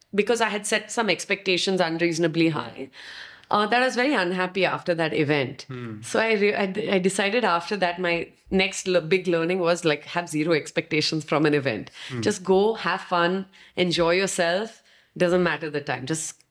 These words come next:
Speaker 1: cross the finish line, because it's not like I'm r-, trying to hit podium. Or,
Speaker 2: Right.
Speaker 1: like, even if I struggle for the next twenty years, I'm not going to beat <laughs>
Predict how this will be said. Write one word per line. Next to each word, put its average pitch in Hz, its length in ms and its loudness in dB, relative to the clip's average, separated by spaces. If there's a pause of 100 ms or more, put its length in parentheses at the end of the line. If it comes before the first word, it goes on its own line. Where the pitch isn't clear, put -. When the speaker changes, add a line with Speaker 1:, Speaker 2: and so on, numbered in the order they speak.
(260)
Speaker 1:
cross 214 280 0
the 196 80 0
finish 180 320 2
line, 269 180 2
because 214 380 0 (200)
it's 208 160 0
not 208 220 2
like 240 140 0
I'm 214 180 2
r-, 185 80 -8 (140)
trying 190 300 0
to 214 120 -2
hit 196 240 -2
podium. 160 560 2 (100)
Or, 131 100 -4
Speaker 2:
Right. 190 260 -6
Speaker 1:
like, 190 320 -4
even 208 180 0
if 233 160 0
I 208 220 4
struggle 185 400 0
for 208 80 -6
the 196 80 2
next 202 160 0
twenty 175 340 0
years, 202 240 2
I'm 190 120 0
not 208 180 2
going 220 160 2
to 220 80 2
beat 190 400 0 (260)
<laughs> 123 140 -8